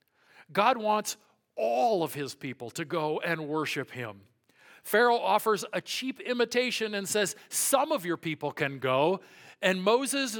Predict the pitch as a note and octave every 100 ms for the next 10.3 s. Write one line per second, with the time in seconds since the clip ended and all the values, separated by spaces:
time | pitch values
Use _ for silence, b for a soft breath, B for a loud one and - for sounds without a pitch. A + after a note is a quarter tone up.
0 | F#3+ E3 G3+ B3+ A#3+ A#3+ A3+ A#3 A3+ G#3+
1 | G#3 F3+ F3 E3 F#3+ E3+ F3+ D#3 B2+ A#2
2 | G#2 - G2+ - G#2+ G2 G2+ C3 - _
3 | _ _ _ _ _ _ D#3 D#3+ _ _
4 | - F3+ F3+ D3+ C#3+ D3 - D3+ C#3 C3
5 | C#3 B2+ B2 B2 A#2+ C3 A#2+ A#2 A#2 -
6 | G#3 A3 G#3 F#3+ F#3 G3 E3+ - - G3
7 | F#3 F#3+ F3+ _ - C3 D3+ B2+ B2 -
8 | - - B B D3+ C#3+ - D#3+ C#3 B2
9 | A#2 B2 B2+ - C3 A#2+ A2 G2+ - -
10 | G#2+ F2+